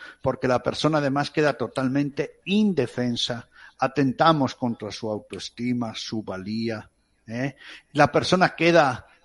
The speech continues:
queda además con una gran desconfianza, ¿eh? Y sobre todo, ¿eh? ¿eh?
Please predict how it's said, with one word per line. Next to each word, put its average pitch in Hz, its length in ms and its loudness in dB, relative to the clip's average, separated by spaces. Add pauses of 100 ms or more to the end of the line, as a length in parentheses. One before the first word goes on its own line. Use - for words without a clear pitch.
(160)
queda 156 220 4
además 135 680 0
con 120 220 -2
una 143 200 0
gran 131 380 -4 (720)
desconfianza, 120 880 -8 (500)
¿eh? 123 240 -12 (220)
Y 135 80 -2
sobre 135 340 4
todo, 151 720 2
¿eh? 135 280 -8 (260)
¿eh? 131 220 -6